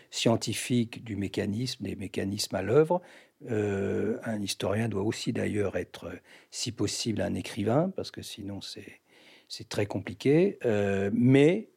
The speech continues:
il doit, là, euh, il n'a pas la force que peut avoir, euh, un écrivain témoin qui va construire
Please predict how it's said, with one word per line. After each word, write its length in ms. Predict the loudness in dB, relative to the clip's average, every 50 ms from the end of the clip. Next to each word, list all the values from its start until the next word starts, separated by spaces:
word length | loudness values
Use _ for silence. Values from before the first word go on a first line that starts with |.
| _ _ -4
il 240 | -4 -4 -4 -4 0
doit, 400 | 2 4 6 6 4 4 0 -4 -2 2
là, 400 | 4 6 6 6 6 4 0 -8 _ _ _ _ _ _ _ _ -2 2
euh, 220 | 4 4 4 4
il 180 | 4 4 6 8
n'a 120 | 8 8
pas 160 | 6 6 6 6
la 120 | 6 6
force 380 | 4 2 0 0 0 0 -2 -8
que 140 | -4 -4
peut 220 | -4 -4 -2 -2 0
avoir, 520 | 0 -2 -4 -4 -4 -6 -6 -8 -10 _ _ _ _ _ _ _ _ -12 -10
euh, 300 | -8 -8 -8 -10 -12 -14 -16 _ _ -16 -6 -4
un 180 | -2 0 2
écrivain 480 | 0 0 -2 -4 -6 -6 -4 -2 -2 -2
témoin 540 | 0 0 0 2 2 0 0 -2 -2 -4 -6 -8 -14
qui 160 | -14 -10 -8 -4
va 160 | -2 -2 -4
construire 640 | -4 -6 -10 -10 -12 -12 -10 -8 -6 -6 -6 -8